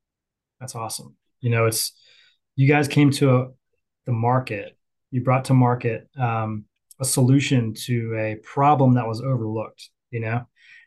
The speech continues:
and the fact that you came up with a really great solution that was marketed specifically to your market versus trying to be mass market, you know, I think was a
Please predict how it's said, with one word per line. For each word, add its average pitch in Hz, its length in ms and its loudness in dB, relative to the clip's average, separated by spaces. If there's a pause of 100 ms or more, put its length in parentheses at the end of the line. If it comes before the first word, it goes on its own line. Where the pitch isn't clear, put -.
and 131 140 4
the 120 40 4
fact 131 340 0
that 123 180 0
you 120 100 0
came 123 240 2
up 120 120 -2
with 120 120 -8
a 113 60 -4
really 120 200 0
great 123 280 -4
solution 117 540 -8
that 113 100 -12
was 107 140 -12
marketed 120 380 -2
specifically 120 540 -6
to - 200 -4
your 113 180 0
market 101 420 -10
versus 107 320 -8
trying 113 200 -4
to 107 60 -6
be 107 100 -4
mass 104 640 -4
market, 110 380 -6
you 113 100 -10
know, 110 140 -8
I 110 80 -8
think 127 200 -2
was 110 160 -4
a 107 200 -4